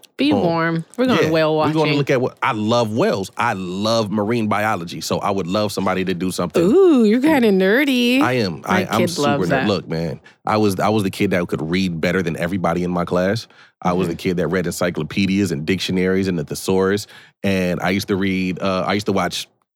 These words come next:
Speaker 2: all kinda, uh, there was a show called Voyage of the Mimi, which was about marine
Speaker 1: <laughs>
Speaker 2: biology. It was, I used to watch all this type
Speaker 1: Voyage
Speaker 2: of shit, man.
Speaker 1: of the Mimi?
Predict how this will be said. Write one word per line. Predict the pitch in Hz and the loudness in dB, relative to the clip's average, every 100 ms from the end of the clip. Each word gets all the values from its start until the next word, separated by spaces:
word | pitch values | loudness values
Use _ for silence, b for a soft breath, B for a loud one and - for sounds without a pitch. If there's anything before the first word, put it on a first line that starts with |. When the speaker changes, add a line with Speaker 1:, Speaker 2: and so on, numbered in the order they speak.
| _ | _
Speaker 2:
all | 98 101 | -2 -2
kinda, | 104 104 101 98 98 | -2 -2 0 0 0
uh, | 98 92 85 76 | -2 -2 -4 -2
there | 101 | -2
was | 104 | 0
a | 90 | -2
show | - 92 | -4 -2
called | 90 78 | -2 -4
Voyage | 82 98 95 | -2 0 0
of | 87 | -2
the | 80 | -4
Mimi, | 82 98 104 110 110 B | -2 -2 0 -2 -4 B
which | 101 92 | -6 -4
was | 95 | -2
about | 87 90 | -2 -2
marine | 90 90 98 | 0 -2 0
Speaker 1:
<laughs> | |
Speaker 2:
biology. | 90 85 92 90 95 104 95 95 B - | -2 0 -2 -2 -2 -2 -4 -6 B -4
It | 107 | 0
was, | 104 98 | 0 -2
I | 113 | -2
used | 143 | -2
to | 151 | 0
watch | 135 117 | -2 -4
all | 107 - | -4 -2
this | 160 143 | -2 -2
type | 185 | 0
Speaker 1:
Voyage | 202 214 240 277 | 4 4 4 4
Speaker 2:
of | |
shit, | 285 | 2
man. | 254 | 2
Speaker 1:
of | |
the | 233 | 2
Mimi? | 202 220 285 359 415 | 4 4 6 6 6